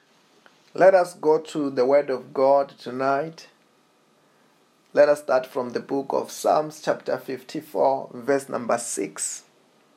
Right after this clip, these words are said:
The Bible says that, "I will sacrifice a free will offering to you.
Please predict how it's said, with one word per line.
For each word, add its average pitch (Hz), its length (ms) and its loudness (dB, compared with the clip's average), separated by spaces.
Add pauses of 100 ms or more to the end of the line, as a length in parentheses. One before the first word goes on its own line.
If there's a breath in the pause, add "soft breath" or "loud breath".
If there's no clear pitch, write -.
(840)
The - 80 -6
Bible 214 400 4
says 165 300 -2
that, 147 400 0 (100)
"I 156 160 4
will 151 240 -4
sacrifice 143 1200 -2
a 120 140 -4
free - 420 -8
will 71 420 -6
offering 127 760 0
to 127 120 -10
you. 113 520 -8